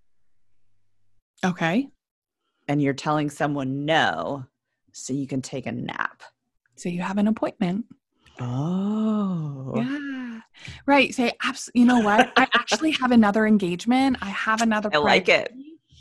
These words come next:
Speaker 1: but I really think what you're talking about is super important. Can we connect tomorrow?" So it's, so it's really key that you don't dismiss and reject because
Speaker 2: Mm-hmm.
Speaker 1: that, you know, dismissing and
Speaker 2: It
Speaker 1: rejecting
Speaker 2: causes guilt. Yeah.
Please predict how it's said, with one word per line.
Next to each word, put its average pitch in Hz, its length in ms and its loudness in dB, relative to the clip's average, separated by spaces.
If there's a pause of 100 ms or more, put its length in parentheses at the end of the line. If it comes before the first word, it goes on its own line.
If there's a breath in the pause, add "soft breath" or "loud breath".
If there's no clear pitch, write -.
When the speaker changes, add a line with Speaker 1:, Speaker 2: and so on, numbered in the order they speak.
(200 loud breath)
Speaker 1:
but 233 460 4 (260 loud breath)
I 226 80 2
really 247 380 4
think 247 260 2
what 226 140 2
you're 208 100 0
talking 196 300 -4
about 208 180 0
is 196 160 -6
super 214 340 -2
important. 202 500 0
Can 214 180 2
we 226 120 2
connect 214 400 0
tomorrow?" 180 520 -4 (540 soft breath)
So 262 160 6
it's, 262 180 4 (260 loud breath)
so 311 160 2
it's 311 120 2
really 370 280 4
key 269 240 -4
that 240 180 2
you 233 140 4
don't 226 300 2
dismiss 202 720 0
and 196 160 0
reject - 640 -6
because 233 300 2
Speaker 2:
Mm-hmm. - 100 2
Speaker 1:
that, 269 340 6
you 226 120 2
know, 214 240 6
dismissing 285 560 2
and 254 100 4
Speaker 2:
It 220 40 6
Speaker 1:
rejecting 233 180 4
Speaker 2:
causes 254 400 2
guilt. - 480 2
Yeah. - 160 6